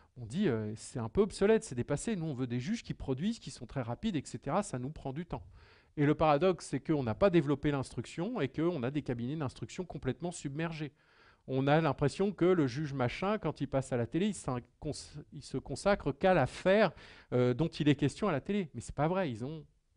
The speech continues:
vingt, trente, quarante, cinquante dossiers dans leur, euh, dans leur cabinet d'instruction, en même temps, dont ils doivent gérer les expertises, les relations avec les policiers, et cetera, et cetera. Plusieurs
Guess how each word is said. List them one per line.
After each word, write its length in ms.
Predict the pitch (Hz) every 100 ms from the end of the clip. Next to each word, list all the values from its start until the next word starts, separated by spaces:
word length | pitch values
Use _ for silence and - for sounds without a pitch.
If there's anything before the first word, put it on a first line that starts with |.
| _ _ _ _ - 110
vingt, 240 | 107 147 165
trente, 360 | - 135 151
quarante, 320 | - 113 151
cinquante 640 | - 135 113 170 196 - - _ _
dossiers 400 | 120 120 - 202
dans 300 | 151 139 175
leur, 380 | 156 151 131 117
euh, 120 | 113 - - -
dans 100 | 135
leur 180 | 135
cabinet 420 | - 131 123 131 156
d'instruction, 600 | 127 - 156 - 208 165
en 120 | - 143
même 260 | 180 214
temps, 260 | - 220 - _ _ _ _ _ _ _
dont 120 | 123
ils 140 | - 135
doivent 200 | 160 131
gérer 420 | 135 131 180 190
les 160 | 147
expertises, 600 | 127 - - 110 - 185 160
les 80 |
relations 580 | 127 117 117 - 170 180
avec 300 | 143 120 117
les 80 | 120
policiers, 460 | - 113 104 - 180
et 60 |
cetera, 360 | - 123 131 160
et 60 | 170
cetera. 420 | 139 - 165 156 _ _ _ _ _ _ _
Plusieurs 460 | 143 123 160 190